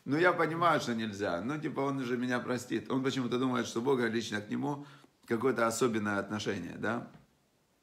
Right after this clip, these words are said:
И вот, но этот ксиль, у него есть надежда, потому что когда его пару раз, э, Бог мордой об стенку стукнет, ему станет больно, и он, э,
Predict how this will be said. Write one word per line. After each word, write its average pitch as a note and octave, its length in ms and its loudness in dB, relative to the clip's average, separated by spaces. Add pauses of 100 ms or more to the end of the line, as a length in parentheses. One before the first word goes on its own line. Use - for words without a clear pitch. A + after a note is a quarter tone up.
(540)
И A#2 60 6
вот, G3+ 240 6
но D3+ 120 4
этот E3+ 300 6
ксиль, G3+ 320 -2
у D#3 40 4
него C3+ 200 4
есть D3 240 2
надежда, A2 500 0
потому A2+ 280 -2
что A2+ 120 -2
когда B2 480 4 (160)
его A#2+ 200 4
пару B2 280 2
раз, A#2 360 2
э, G2+ 220 0
Бог G#2+ 400 -2
мордой A2 360 0
об G#2+ 60 -8
стенку G#2+ 360 -4
стукнет, A2+ 440 -2 (580)
ему A#2 220 0
станет B2 360 0
больно, G2+ 540 -2
и A#2 80 2
он, D3 320 0
э, A#2 400 0